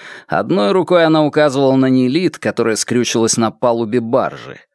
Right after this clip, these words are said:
Нелит подумала, что это просто бесполезная угроза, но потом зазвенела тетива, и первая стрела со стуком врезалась в доску рядом с ее ногой. "Ложись!" — крикнула Нелит и растянулась на палубе.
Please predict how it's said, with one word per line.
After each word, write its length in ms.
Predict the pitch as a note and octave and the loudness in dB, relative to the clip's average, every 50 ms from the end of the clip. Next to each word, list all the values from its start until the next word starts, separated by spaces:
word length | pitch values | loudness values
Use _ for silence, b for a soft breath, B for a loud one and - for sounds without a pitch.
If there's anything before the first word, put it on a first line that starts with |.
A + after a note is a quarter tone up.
| _ _ _ _ _ | _ _ _ _ _
Нелит 400 | - G2+ G2+ G2+ A2+ C3 - _ | -4 -2 0 0 0 -2 -2 _
подумала, 400 | - B2 A#2+ A#2+ C#3 C#3 C#3 C#3 | -2 -2 0 0 2 2 2 0
что 180 | B2+ - - C#3+ | 0 -2 -2 -2
это 100 | - - | -2 -2
просто 320 | - B2+ C3+ B2+ - - | -2 -2 -2 -2 -2 -4
бесполезная 680 | C#3 C3 C#3 - - C#3 C#3 C#3+ C#3+ C#3 B2 C#3 D3+ D3+ | -4 -4 -4 -4 -2 -2 0 0 0 0 0 0 0 0
угроза, 440 | D#3 D#3+ E3 F3 F3+ D3+ G2+ G2 G2+ | 0 -2 -2 0 0 -2 -2 -2 -4
но 140 | G#2 G#2+ | -6 -4
потом 440 | G2 - A2 G#2 - - F3 E3+ D3+ | -4 -4 -4 -4 -2 -2 -2 0 0
зазвенела 600 | A#2+ C3 B2+ A2 A2 B2 A#2+ B2 B2 A#2 A#2 A2 | 0 0 -2 -2 0 0 0 2 2 0 0 -2
тетива, 600 | - - A2 - - A2 G#2 G2+ B2+ D#3 D#3+ D#3 B B B B B B | -2 -4 -6 -6 -4 -4 -2 0 0 0 0 -2 B B B B B B
и 120 | B A2+ A2 | B -4 -4
первая 500 | - _ - F#3 G3 F#3+ F3+ F3 F3 D#3+ | -4 _ -2 0 0 0 2 0 0 0
стрела 500 | - - - D#3 D#3+ D#3 C#3+ C3+ C3+ C3 | 0 -2 -2 0 0 2 2 2 2 0
со 220 | - - - A#2+ | 0 0 0 0
стуком 560 | A2 - - - - D#3+ D#3 - D#3+ D3 C#3 | 0 -2 -4 -2 -4 -4 -2 0 0 0 0
врезалась 520 | A2+ A2+ A2+ A#2+ B2+ G#2+ B2+ C#3 C3+ B2 A#2 | 0 -2 -2 -2 0 0 0 0 0 0 -2
в 100 | A2 G2+ | -4 -4
доску 420 | F#2+ G#2 G#2+ A2+ - - - A#2 | -2 -2 -2 -2 -2 -2 -2 -2
рядом 320 | G#2 G2 F2+ F#2 F#2+ G2+ | 0 0 -2 -4 -4 -4
с 140 | G2 - - | -4 -4 -4
ее 180 | A2 F#2+ F#2 G2+ | -2 -2 -2 0
ногой. 520 | G2+ A2 A2 G#2+ F#2 F2 D#2+ - - - _ _ _ _ _ _ _ _ _ _ _ - | 0 0 -2 -2 -4 -6 -6 -8 -10 -14 _ _ _ _ _ _ _ _ _ _ _ 0
"Ложись!" — 760 | C#4 D#4+ F4 F4+ F#4+ F4+ G4+ G#4+ A4+ A4 G4 A#3 - - - - | 2 4 4 2 2 0 0 2 2 2 2 0 0 -2 -4 -4
крикнула 460 | - C#3+ C3+ A#2+ - - A#2 A2+ A#2 | -4 -2 -2 -2 -2 0 0 0 2
Нелит 480 | A2+ A2+ A2+ A#2 B2 E3 F3+ E3 - - | 2 2 0 0 0 0 -2 -2 0 0
и 140 | F#3+ A3 G#3+ | 0 2 2
растянулась 920 | G3 G3 E3+ - - - - F3 E3+ D3+ C3+ C3 B2+ C3 C3+ B2+ - - | 0 0 0 -2 -4 -2 0 2 2 4 4 2 2 2 0 0 0 -2
на 160 | A#2+ A#2 A#2 | -2 -2 -4
палубе. 560 | - - A2 G2 - - - - - - - | -2 -2 -4 -4 -4 -6 -12 -16 -16 -18 -18